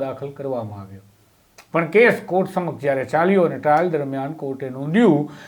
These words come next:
કે પંચના સાક્ષીઓ કે જેઓ ગૌરક્ષક છે, તેઓ પહેલા તો ત્યાંના સ્થાનિક નથી અને પોલીસે તેમને આઠ દસ કિલોમીટર દૂરથી બોલાવ્યા છે, માટે તેમની વિશ્વસનીયતા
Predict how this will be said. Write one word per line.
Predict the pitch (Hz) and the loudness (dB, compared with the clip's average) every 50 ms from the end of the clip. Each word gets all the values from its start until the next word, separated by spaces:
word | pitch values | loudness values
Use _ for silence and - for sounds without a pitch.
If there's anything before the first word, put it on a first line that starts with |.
| - - - | -20 0 2
કે | 214 202 | 2 4
પંચના | 208 233 240 254 - 240 214 208 208 226 240 - - 202 | 4 4 2 2 0 2 2 6 6 6 4 6 4 4
સાક્ષીઓ | 175 170 175 - - 226 220 170 120 113 - - - _ _ _ - | 4 4 0 -2 -2 0 0 0 0 -2 -10 -18 -20 _ _ _ -6
કે | 156 135 117 | -6 -2 0
જેઓ | 147 147 160 185 180 151 123 139 | 0 2 2 0 -2 -2 -2 0
ગૌરક્ષક | 165 196 233 233 233 196 - - - 165 139 - | 2 2 4 4 4 2 2 -2 -4 -4 -4 -6
છે, | - 160 170 | -6 -6 -6
તેઓ | 170 170 170 160 156 | -4 -4 -4 -4 -4
પહેલા | 156 - 147 147 143 151 165 175 185 180 - | -2 -2 -4 -2 -2 0 0 0 0 0 -2
તો | - 185 160 120 - - - - _ _ _ _ _ | -2 -2 -2 -2 -6 -12 -20 -20 _ _ _ _ _
ત્યાંના | 175 170 170 170 170 170 170 170 | 2 2 4 4 2 0 -2 -4
સ્થાનિક | 165 - - - - 143 151 180 220 240 - 220 | -4 -8 -12 -4 0 0 2 2 0 -2 -2 -2
નથી | 208 220 196 247 254 269 | -4 -4 -4 -2 -2 -2
અને | 247 214 190 - | -2 -2 -4 -4
પોલીસે | 175 175 175 165 165 170 156 160 | -4 -4 -4 -4 -4 -6 -4 -4
તેમને | 160 165 175 185 190 - 165 175 | -6 -4 -4 -6 -6 -4 -2 0
આઠ | 185 190 190 180 151 165 | 0 0 0 -2 0 2
દસ | 180 180 - - - | 2 2 0 -4 -12
કિલોમીટર | - 147 139 143 135 135 135 139 170 170 185 | -10 -6 -6 -4 -4 -4 -4 -4 -6 -2 2
દૂરથી | 247 277 269 277 - 165 143 | 2 2 2 2 0 0 0
બોલાવ્યા | 131 123 120 120 113 117 120 120 120 117 - | 0 0 0 -2 -2 -2 -4 -6 -6 -4 -2
છે, | 180 214 | -2 -2
માટે | 208 165 139 127 123 139 156 147 - | -2 -4 -6 -8 -6 -8 -8 -8 -8
તેમની | 131 123 123 127 120 | -12 -12 -10 -10 -10
વિશ્વસનીયતા | 110 117 117 117 - 127 123 117 - 123 113 110 113 113 113 147 180 226 | -12 -12 -12 -14 -16 -16 -16 -16 -16 -14 -14 -14 -14 -10 -2 0 0 0